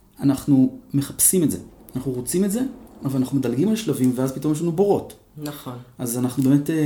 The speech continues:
Speaker 1: אה, ננסה שוב לפתוח את זה קצת ולהגיע לזה מההתחלה. אנחנו שואפים למקום הזה וגם הילדים שלנו, וזה בעצם נקודת הפתיחה הטובה. כלומר, שנינו רוצים את אותו דבר. הילד רוצה שיהיה לו טוב, הוא רוצה שיהיה לו כיף, הוא רוצה שיאהבו אותו, שיכירו אותו, שיכירו בו,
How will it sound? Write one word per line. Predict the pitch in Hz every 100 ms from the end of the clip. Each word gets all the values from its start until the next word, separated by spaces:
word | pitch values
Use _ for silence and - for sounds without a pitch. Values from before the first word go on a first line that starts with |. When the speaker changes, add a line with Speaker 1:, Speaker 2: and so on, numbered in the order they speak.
| 139 131 123 117 110 113
Speaker 1:
אה, | 120 110 107
ננסה | 117 110 127
שוב | 127 131
לפתוח | 123 - 139 143
את |
זה | 127
קצת | - 131 120 123 117 113 110 139 143 -
ולהגיע | 127 117 127
לזה | 143 131
מההתחלה. | 127 123 - 117 110 - - -
אנחנו | 131 143
שואפים | 139 123 - 165 196
למקום | 202 196 196
הזה | 190
וגם | 127 127 131
הילדים | 117 107 113
שלנו, | 110 107 101 104
וזה | 113
בעצם | 143 160 156 151
נקודת | - 127 139
הפתיחה | 139 - - 131
הטובה. | 120 110 110 - - _ - -
כלומר, | - 131 143
שנינו | 135 156 196
רוצים | 160 156 165
את |
אותו | 139 139
דבר. | 131 113 104 - - -
הילד | 131 180
רוצה | 180 175
שיהיה | 170
לו | 160
טוב, | 180 180 175
הוא | 117
רוצה | 110
שיהיה | 110 104
לו | 107
כיף, | 190 - - - - -
הוא | -
רוצה | 113
שיאהבו | - 113 107 107 170
אותו, | 185 170
שיכירו | - 104 - 165 180 190
אותו, | 185 156
שיכירו | 135 110 - 135
בו, | 113 131 226 -